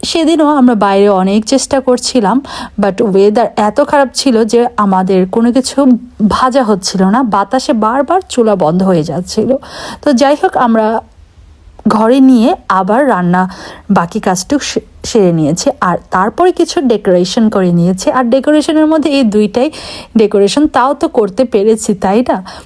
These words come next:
আসলে মাঝে মাঝে সময় হলেও সাধ্য হয় না, সাধ্য হলেও সময় হয় না। তো যতটুকুই পারি, আমরা যা পারছি তাই নিয়ে নেমে পড়েছি। এর মধ্যে আমরা কিছু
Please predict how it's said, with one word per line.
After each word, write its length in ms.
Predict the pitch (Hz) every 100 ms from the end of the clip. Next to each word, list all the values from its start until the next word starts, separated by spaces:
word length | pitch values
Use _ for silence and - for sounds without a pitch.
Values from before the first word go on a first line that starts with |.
| -
আসলে 300 | 214 208 269
মাঝে 320 | 254 190 208 254
মাঝে 320 | 262 247 247
সময় 420 | - 196 208 277
হলেও 440 | 277 294 254 247 311 - - - - - _ - -
সাধ্য 440 | - 247 220 -
হয় 260 | 262 294 294
না, 120 | 339
সাধ্য 400 | 330 220 208 190
হলেও 340 | 269 311 339 381
সময় 420 | - 202 175 175
হয় 260 | 170 160
না। 140 | 160 160 - - -
তো 100 | 311
যতটুকুই 640 | 220 226 220 254 247 240 294
পারি, 440 | - 190 185 226
আমরা 360 | 220 196 202 220
যা 320 | 196 175 180 -
পারছি 460 | 180 180 185 302
তাই 340 | - 196 180 196
নিয়ে 280 | 202 233 359 - - -
নেমে 220 | 196 156
পড়েছি। 540 | 170 151 185 - 165 160 - - -
এর 200 | 202 208
মধ্যে 540 | 240 240 - 190 262 - -
আমরা 460 | - 185 190 202 285 - - - - - - -
কিছু 280 | 269 254 269